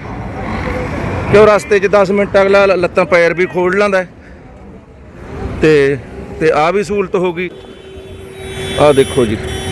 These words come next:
ਬੱਸ ਅੱਡਾ,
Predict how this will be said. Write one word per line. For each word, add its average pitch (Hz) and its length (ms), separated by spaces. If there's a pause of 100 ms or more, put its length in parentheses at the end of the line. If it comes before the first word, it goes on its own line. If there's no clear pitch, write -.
(2500)
ਬੱਸ 160 300
ਅੱਡਾ, 180 340